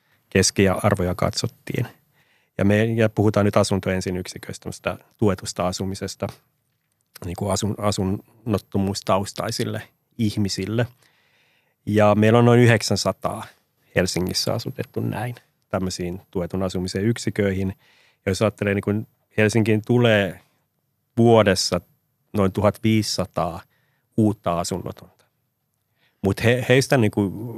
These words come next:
yli tu-, reilusti yli tuhat on semmoisia, jotka on tällaista väliaikaisia, siis jotka ei tarvitse tukea. Mut on joku, tulee Helsinkiin ja ei ole kämppää, menen kaverille ja sit mä saan kämpän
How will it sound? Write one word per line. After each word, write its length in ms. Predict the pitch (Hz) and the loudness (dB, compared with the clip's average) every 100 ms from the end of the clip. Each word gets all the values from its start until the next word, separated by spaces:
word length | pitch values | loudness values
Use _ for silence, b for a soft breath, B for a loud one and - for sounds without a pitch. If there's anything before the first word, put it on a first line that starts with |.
| 113 - | -16 -8
yli 200 | 110 98 - | -2 -2 0
tu-, 280 | 120 110 123 | 0 0 -2
reilusti 440 | 139 113 107 - 98 | -2 0 0 -2 -4
yli 100 | 92 | -2
tuhat 440 | 120 113 104 - _ _ _ _ - | 0 2 0 -2 _ _ _ _ -8
on 120 | 95 | -4
semmoisia, 400 | - 98 95 98 | -2 -4 -4 -6
jotka 220 | 113 - | -6 -4
on 20 | |
tällaista 260 | 170 127 101 | -4 -4 -4
väliaikaisia, 580 | 92 92 90 85 - - | -4 -4 -6 -8 -12 -12
siis 180 | 98 113 | -8 -6
jotka 200 | - 147 | 0 2
ei 80 | |
tarvitse 440 | 120 110 98 87 _ | 4 2 2 -4 _
tukea. 460 | 85 - - - _ _ _ _ _ _ - | -12 -10 -14 -16 _ _ _ _ _ _ -8
Mut 140 | 110 | 0
on 140 | 117 107 | 2 2
joku, 360 | 98 - 85 - _ _ _ _ | 0 -2 -8 -10 _ _ _ _
tulee 200 | 143 127 | 2 2
Helsinkiin 460 | 104 98 - 87 87 | 2 0 -4 -8 -6
ja 40 | |
ei 40 | 85 | -6
ole 60 | - | -6
kämppää, 400 | 87 87 - - | -8 -8 -6 -6
menen 200 | 85 80 | -6 -6
kaverille 480 | - 87 80 - - | -2 -2 -4 -6 -8
ja 80 | - | -8
sit 180 | - - | -8 -8
mä 60 | |
saan 220 | - - | -6 -6
kämpän 360 | - - - | -6 -8 -10